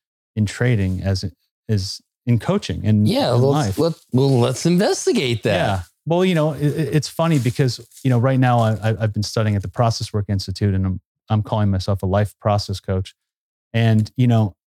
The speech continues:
Speaker 1: when I was trading and I would put together these presentations to talk about trading, and I didn't know anything about life process or anything at that point.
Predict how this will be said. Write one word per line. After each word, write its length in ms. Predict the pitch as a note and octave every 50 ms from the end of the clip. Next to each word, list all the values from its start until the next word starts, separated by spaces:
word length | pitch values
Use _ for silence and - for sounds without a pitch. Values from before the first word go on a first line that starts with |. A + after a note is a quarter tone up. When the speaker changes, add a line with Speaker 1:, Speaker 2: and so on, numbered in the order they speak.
| _ _
Speaker 1:
when 120 | - B2+
I 100 | A#2+ C3
was 200 | D#3 D3 B2 -
trading 420 | - - - E3 G3 F3+ B2+ A2+ A2+
and 80 | G#2 G#2
I 40 | G#2+
would 180 | G#2 G#2 G2 - _
put 140 | - C#3 -
together 260 | C3 C3 C3 B2+ A#2+
these 180 | A2 G#2+ G2+
presentations 760 | - - B2+ A#2+ A2 A2 G2 - A#2 A#2 B2 - - G2+ F#2+ -
to 80 | F2+
talk 220 | - - A#2 B2 B2
about 180 | A#2 G#2+ G2+ F#2+
trading, 340 | - - G2 F#2+ F#2+ G2+ - _ _ _ _ _ _ _ _ -
and 80 | C#3+
I 80 | D3 D#3+
didn't 140 | G3 F#3+ A#2+
know 80 | A#2 A2+
anything 320 | A2+ A2 G#2+ - A2 G2+
about 280 | F#2+ F2+ F#2 F2+ D#2 - _ _ _ _ _ _ _ _ _ _ _ _ _ _
life 200 | A#2 A2 G#2 - -
process 440 | _ G2+ F#2 F#2 F#2 - F#2+ F#2+ -
or 40 | G#2
anything 360 | G2+ G#2 G2 F#2+ G2 G2 G2
at 140 | F#2+ - G#2 G2
that 180 | G2+ F#2+ -
point. 180 | - G#2+ A2